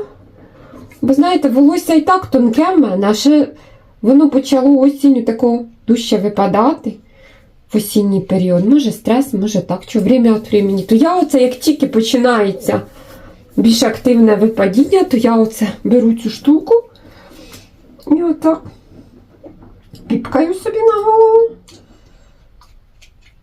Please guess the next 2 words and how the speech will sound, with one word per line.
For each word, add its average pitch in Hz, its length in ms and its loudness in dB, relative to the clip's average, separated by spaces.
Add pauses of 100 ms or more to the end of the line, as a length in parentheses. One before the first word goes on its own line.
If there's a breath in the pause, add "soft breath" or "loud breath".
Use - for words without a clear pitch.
(1120)
Треба 269 260 0
розтерти. 269 760 -2